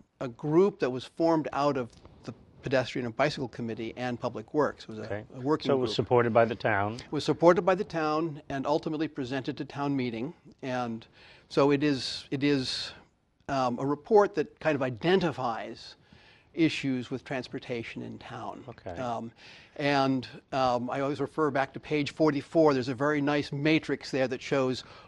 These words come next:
Speaker 1: all of the issues and suggested timelines for fixing them. Um,
Speaker 2: How old is that document?
Speaker 1: <clears throat>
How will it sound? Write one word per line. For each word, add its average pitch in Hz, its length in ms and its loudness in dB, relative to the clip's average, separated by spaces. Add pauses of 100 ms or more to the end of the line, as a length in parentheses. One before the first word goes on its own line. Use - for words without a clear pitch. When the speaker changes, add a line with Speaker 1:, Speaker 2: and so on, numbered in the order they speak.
(140)
Speaker 1:
all 180 300 12
of 131 100 4
the 143 200 2
issues 131 500 -2
and 123 100 -4
suggested 123 540 -4
timelines 117 560 -6
for 117 140 -14
fixing 120 480 -10
them. 110 220 -14 (640)
Um, 139 400 6
Speaker 2:
How 135 120 6
old 147 240 2
is 117 160 -2
that 101 260 2
document? 87 600 -4 (300)
Speaker 1:
<clears throat> 180 300 2